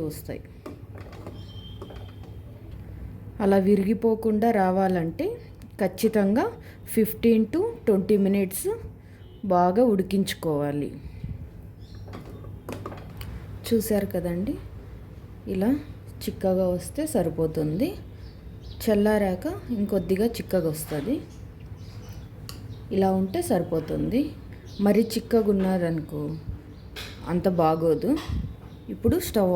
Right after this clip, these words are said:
ఆఫ్ చేసేసుకొని దీన్ని పూర్తిగా చల్లార్చుకుందాం. పిండి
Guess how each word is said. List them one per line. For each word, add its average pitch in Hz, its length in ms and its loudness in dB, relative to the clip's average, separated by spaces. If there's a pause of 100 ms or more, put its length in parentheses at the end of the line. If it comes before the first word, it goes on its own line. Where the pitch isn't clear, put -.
ఆఫ్ 170 140 0 (100)
చేసేసుకొని 170 680 -2 (580)
దీన్ని 214 280 6 (240)
పూర్తిగా 214 440 4 (120)
చల్లార్చుకుందాం. 156 920 0 (3000)
పిండి 226 300 6